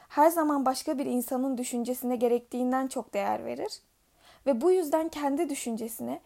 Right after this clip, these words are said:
ister doğru, ister yanlış olsun pek değer vermez. Başkalarının önemini abartma ve seve seve onların kanılarına ayak uydurma eğilimi gösterir.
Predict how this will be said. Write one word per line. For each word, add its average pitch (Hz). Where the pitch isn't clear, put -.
ister 330
doğru, 240
ister 349
yanlış 302
olsun 247
pek 285
değer 226
vermez. 247
Başkalarının 294
önemini 262
abartma 226
ve 277
seve 269
seve 339
onların 269
kanılarına 254
ayak 254
uydurma 240
eğilimi 226
gösterir. -